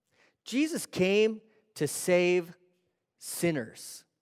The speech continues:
I'm reminded back, uh,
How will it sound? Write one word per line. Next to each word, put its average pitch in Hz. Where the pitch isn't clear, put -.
I'm 135
reminded 147
back, 135
uh, 117